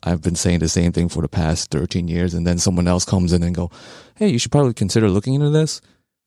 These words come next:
All of a sudden, they go, "Hey, Anthony, <laughs> what do you think about this?" So as a, as a quick takeaway for this section is if you're running into a wall, bring someone else in.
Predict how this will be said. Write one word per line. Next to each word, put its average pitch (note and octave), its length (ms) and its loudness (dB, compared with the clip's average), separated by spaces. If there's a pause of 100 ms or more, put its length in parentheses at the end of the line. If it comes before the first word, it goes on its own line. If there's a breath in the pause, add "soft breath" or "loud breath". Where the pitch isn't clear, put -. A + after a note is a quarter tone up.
All B2+ 260 0
of C#3+ 40 2
a C#3 40 -2
sudden, B2 280 2
they G2+ 80 2
go, G2+ 60 2
"Hey, D#3 200 4
Anthony, - 400 -4
<laughs> - 60 -20
what - 1120 -2
do F3 80 2
you E3 40 2
think E3+ 160 -2
about C3 220 -2
this?" - 440 -4
So A2 160 -2
as G2+ 120 0
a, G2+ 80 0
as F#2+ 140 -2
a G2 60 -6
quick - 280 -6
takeaway F#3+ 540 0
for B2 160 -2
this D3 160 2
section F#3+ 420 0 (440 loud breath)
is A#2 120 -2
if A2+ 100 2
you're D3 120 2
running G#3 220 0
into G3 180 0
a E3 100 2
wall, D3+ 420 0 (840)
bring G#3+ 140 2
someone G2 260 2
else F2+ 180 0
in. F2 280 -2